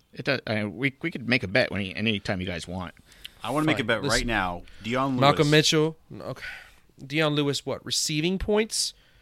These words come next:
Speaker 2: Receiving yards over M-, Martellus Bennett.
Speaker 3: Receiving yards and touchdowns?
Speaker 2: Yes.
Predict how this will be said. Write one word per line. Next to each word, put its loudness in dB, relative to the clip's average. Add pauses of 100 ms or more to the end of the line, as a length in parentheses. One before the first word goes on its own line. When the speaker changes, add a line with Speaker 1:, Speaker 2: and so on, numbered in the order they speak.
(340)
Speaker 2:
Receiving -2
yards -4
over -2 (540)
M-, -14 (440)
Martellus -6
Bennett. -10 (520)
Speaker 3:
Receiving 2
yards 6
and 0
touchdowns? 0
Speaker 2:
Yes. -12